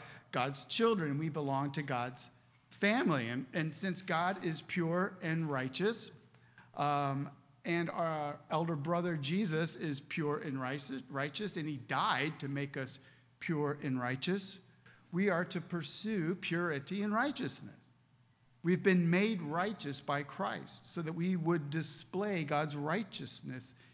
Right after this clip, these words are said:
into this sad and fallen world. We are the planting of the Lord that he may be glorified. Now, if you recall the context of John's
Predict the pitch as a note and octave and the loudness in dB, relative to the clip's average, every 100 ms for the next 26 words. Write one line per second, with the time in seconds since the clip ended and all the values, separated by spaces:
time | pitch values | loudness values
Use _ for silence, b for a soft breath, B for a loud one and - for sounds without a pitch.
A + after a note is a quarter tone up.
0 | B F3+ F3+ F#3 E3+ G3 - - - C3+ | B -2 0 0 0 -2 -2 -2 -2 0
1 | B2+ D3 E3+ - A#2+ A#2 D3 F3+ C4+ B2 | 0 0 -4 -6 -6 -4 -2 0 0 -2
2 | G#2+ - - - _ B B B E3 F#3 | -4 -8 -20 -20 _ B B B 2 4
3 | F#3 D3+ D3+ D#3+ - E3 E3 D#3+ E3+ E3 | 6 6 4 -2 0 2 2 2 0 0
4 | D3 D#3 C#3+ F3+ G3 B2 B2+ C3+ A#2+ F3 | 0 0 0 2 2 0 -2 -4 -4 -2
5 | G3 C#3 C3 C#3 F#3+ F3 F3 C4+ G#3 - | -2 0 -2 0 0 0 0 0 -4 -6
6 | D#2+ F3 - - _ _ _ _ _ _ | -8 -10 -14 -20 _ _ _ _ _ _
7 | _ - b b b _ F3+ F3+ G3+ F#3+ | _ -20 b b b _ 2 2 2 0
8 | F#3 A3 G#3 - F3+ G#3 F#3+ E3 - E3+ | 0 0 -2 0 0 0 2 0 0 -2
9 | C3+ E3+ D#3 D3+ C3+ | 0 4 4 4 0